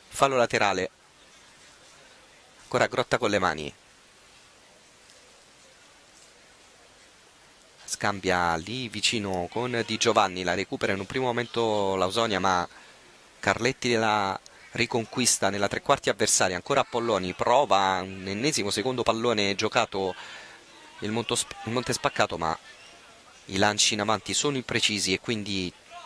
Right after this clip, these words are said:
ricomincia l'Ausonia. Nicola Pirolozzi, ancora il lancio lungo, Emanuele Pirolozzi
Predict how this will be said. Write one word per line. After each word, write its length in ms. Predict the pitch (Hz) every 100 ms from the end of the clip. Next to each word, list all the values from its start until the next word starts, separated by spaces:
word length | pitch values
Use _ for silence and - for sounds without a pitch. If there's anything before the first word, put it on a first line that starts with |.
| - - - - - - - - - -
ricomincia 920 | 104 120 127 127 - 120 107 95 90
l'Ausonia. 720 | 113 113 127 113 104 98 101 - -
Nicola 280 | 98 120 123
Pirolozzi, 480 | 127 117 113 - 101
ancora 340 | 95 - 139
il 60 | 117
lancio 320 | 120 123 127
lungo, 500 | 120 120 107 104 98 - - - - - - - - - - - - - - - - - - - - - - - - - - -
Emanuele 640 | 107 117 113 98 87 71
Pirolozzi 720 | - 95 90 76 - - 62